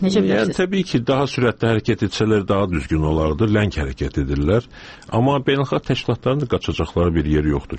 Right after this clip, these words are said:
Speaker 2: Çünki artıq Azərbaycan hakimiyyəti özlərinin, e, beynəlxalq təşkilatlar qarşısında öhdəliklərinə o qədər saymaz yana yanaşır ki,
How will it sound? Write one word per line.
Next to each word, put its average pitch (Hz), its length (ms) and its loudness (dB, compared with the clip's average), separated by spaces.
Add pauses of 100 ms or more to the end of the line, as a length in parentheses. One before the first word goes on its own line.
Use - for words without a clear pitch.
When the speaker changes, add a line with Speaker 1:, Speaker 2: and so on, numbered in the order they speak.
Speaker 2:
Çünki 113 320 0
artıq 127 380 -2 (500)
Azərbaycan 120 480 2
hakimiyyəti 101 640 2 (140)
özlərinin, 104 600 2
e, 95 120 0 (280)
beynəlxalq 98 460 0
təşkilatlar 98 480 0
qarşısında 92 340 0
öhdəliklərinə 92 560 0
o 117 80 2
qədər 104 160 2
saymaz 92 540 0
yana 87 180 2
yanaşır 82 480 0
ki, - 300 0